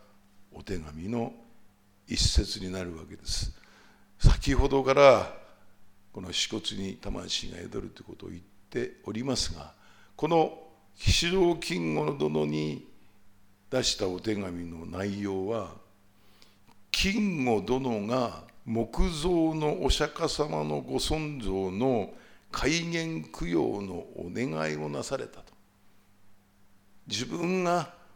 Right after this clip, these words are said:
お釈迦様のお像を金吾ど-、金吾殿が持って、それを開眼してほしいと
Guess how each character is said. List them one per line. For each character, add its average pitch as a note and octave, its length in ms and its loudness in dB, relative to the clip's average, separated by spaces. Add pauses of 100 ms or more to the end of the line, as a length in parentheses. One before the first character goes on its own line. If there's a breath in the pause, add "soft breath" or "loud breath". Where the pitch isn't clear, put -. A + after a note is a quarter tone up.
お - 80 -6
釈 - 240 2
迦 - 80 0
様 D#3 320 0
の C#3+ 300 -2
お A#2+ 80 0
像 C#3 140 2
を G2+ 580 0 (400)
金 C3+ 280 0
吾 G#2+ 100 -4
ど-、 - 180 -12 (140)
金 B2 260 -2
吾 G#2 100 -2
殿 F#2 320 -8
が F2+ 80 -10
持 B2 160 -10
っ - 40 -12
て、 - 340 -12
そ - 160 -8
れ E3+ 100 -4
を F3 400 0 (520 loud breath)
開 F#3+ 420 6
眼 A#2+ 240 0
し - 160 6
て B2 80 2
ほ A#2 180 0
し D3 340 2
い - 20 -16
と F#2 360 -2